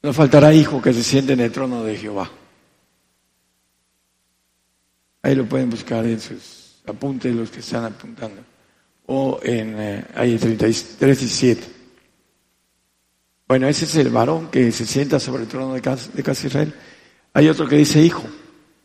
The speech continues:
que es el descendiente perfecto que viene del A D N del Padre. Esa es la importancia. Es treinta y uno veintiuno, creo, hermano.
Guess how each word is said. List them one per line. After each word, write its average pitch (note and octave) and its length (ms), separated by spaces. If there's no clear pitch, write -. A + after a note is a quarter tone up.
que B2 460
es - 280
el B2+ 120
descendiente C#3 880
perfecto B2 720
que A2 320
viene B2 460
del B2 220
A A#2 100
D B2 160
N B2+ 160
del A2 180
Padre. C#3 400
Esa - 280
es - 180
la G#2 140
importancia. - 580
Es - 480
treinta C3 320
y B2 140
uno C3 440
veintiuno, B2 540
creo, A#2+ 220
hermano. G#2+ 240